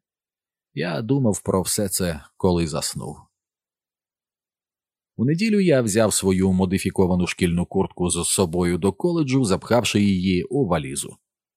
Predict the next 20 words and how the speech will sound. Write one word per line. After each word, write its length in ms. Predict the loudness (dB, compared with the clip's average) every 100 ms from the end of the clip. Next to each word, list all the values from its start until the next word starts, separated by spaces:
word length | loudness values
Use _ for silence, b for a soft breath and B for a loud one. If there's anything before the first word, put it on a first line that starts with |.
| _ -4
Попри 380 | 0 0 0
нещодавно 680 | 0 0 0 2 2 2 2
висловлені 680 | 2 2 2 2 0 0 0
сумніви 640 | 0 2 2 4 2 2
щодо 320 | 0 0 2 2
війни 360 | 2 2 2
містера 380 | 2 0 0 -2
Джонсона 580 | 0 2 2 0 0 0
і 120 | 2
містера 400 | 0 0 -2 0
Макнамари, 680 | -2 -2 -2 0 0 -2 -4 _ _ -2
у 80 | 2
мами 280 | 2 2
виникло 560 | 2 0 0 -2 0 0
б 100 | 0
чимало 460 | -2 0 2 2 2
питань 380 | 0 0 0
про 180 | 2 2
горобиний 520 | 4 2 2 2 2
слід, 360 | 0 0 -2